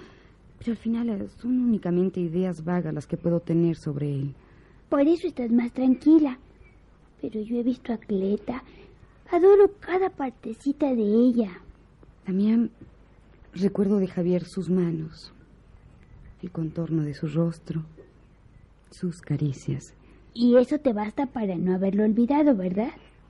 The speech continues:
Speaker 1: Eh, pues si él definitivamente me olvida, yo no tengo por qué continuar recordándolo.
Speaker 2: Híjole, Lucy, tienes el corazón muy duro.
Speaker 1: No, no se trata de eso, Damián, sino de la lógica de la vida y las situaciones dentro de ella.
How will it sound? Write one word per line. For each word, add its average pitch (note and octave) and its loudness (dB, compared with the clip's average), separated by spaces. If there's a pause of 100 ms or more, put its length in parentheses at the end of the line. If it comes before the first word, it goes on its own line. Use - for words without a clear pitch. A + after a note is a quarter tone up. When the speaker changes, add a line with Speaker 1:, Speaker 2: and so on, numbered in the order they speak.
Speaker 1:
Eh, G#3 -2
pues A#3 2
si A3 0
él A3 4
definitivamente G3+ 0
me G3+ 4
olvida, G3+ 2
yo F3 0
no F#3+ 4
tengo F#3 2
por F3 -4
qué F#3 2
continuar E3 2
recordándolo. F3 2 (760)
Speaker 2:
Híjole, A#3 -2
Lucy, G#3+ -2
tienes A#3 2
el D4 0
corazón G#3+ 2
muy A#3 8
duro. A#3 2 (240)
Speaker 1:
No, - -6
no B2+ -2
se G3+ -2
trata E3+ 0
de C#3 -2
eso, D3+ -8
Damián, G3 0
sino A3 0
de G#3 0
la G3+ -2
lógica A#3+ -2
de F#3+ -2
la F3 -2
vida F#3 -2
y G3+ 0
las F3+ -4
situaciones F3+ 2
dentro F#3 4
de G3+ 2
ella. C4 -2